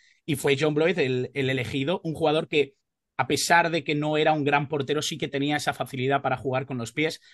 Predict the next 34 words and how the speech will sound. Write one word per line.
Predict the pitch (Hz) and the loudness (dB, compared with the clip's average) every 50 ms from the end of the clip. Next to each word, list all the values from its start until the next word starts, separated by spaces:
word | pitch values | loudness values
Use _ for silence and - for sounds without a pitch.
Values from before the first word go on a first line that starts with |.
| _ _ - | _ _ -6
No | 147 143 170 185 | 0 2 4 4
era | 170 147 143 | 6 4 4
el | 123 | 4
mejor, | 120 113 107 107 127 135 196 - | 2 0 0 -2 -4 -4 -4 -6
ni | - 117 123 | -4 -4 -2
mucho | 120 117 117 - - 107 | -2 -2 -6 -6 -8 -6
menos, | 113 117 131 - - - | -6 -4 -4 -6 -6 -6
en | 113 117 | -6 -6
esa | 110 - 123 113 117 113 104 | -4 -2 0 0 0 0 -2
faceta, | - - 104 - - 123 117 110 120 170 196 - - - - - | -4 -6 -8 -6 -6 -10 -8 -2 -2 -2 -2 -2 -6 -20 -14 -4
ni | - 151 | -4 -2
siquiera | 139 - 135 - 160 147 143 | -2 -2 0 0 2 4 4
era | 135 127 | 4 4
el | 123 | 2
mejor | 120 120 117 - 139 131 127 - _ _ _ _ _ - | 2 0 -2 0 -2 -2 -2 -4 _ _ _ _ _ -4
de | 127 135 | -2 -2
los | 135 131 123 - | -2 -2 -4 -2
que | - 107 | -2 -2
podían, | - 135 123 120 139 135 131 127 127 127 127 123 123 120 120 | -2 -2 -2 0 2 2 4 2 2 0 0 0 0 0 -2
eh, | 117 120 117 | -4 -6 -4
llevarse | 117 139 123 131 127 - | -2 -2 -2 -2 0 0
a | 135 | 0
la | 123 | 0
selección, | - 135 120 117 120 131 143 143 | 0 -2 -4 -2 0 0 0 0
probablemente | - 139 123 123 127 135 131 147 | 0 0 0 2 2 0 0 0
no | 131 127 | -2 -2
estaría | 123 - 131 123 135 143 | -2 -2 0 0 2 2
ni | 147 135 | 2 2
entre | 135 117 127 127 | 0 -2 -4 -6
los | 117 - | -8 -6
cinco | - 151 143 127 143 120 | -6 -6 -4 -4 -4 -4
mejores | 117 - 147 131 131 127 | -4 -4 -4 -6 -6 -6
porteros | - - 117 113 139 127 117 113 | -8 -10 -10 -8 -8 -8 -6 -6
neerlandeses, | 127 117 123 120 117 117 117 117 - 180 208 - | -6 -6 -4 -4 -4 -4 -4 -4 -6 -8 -12 -12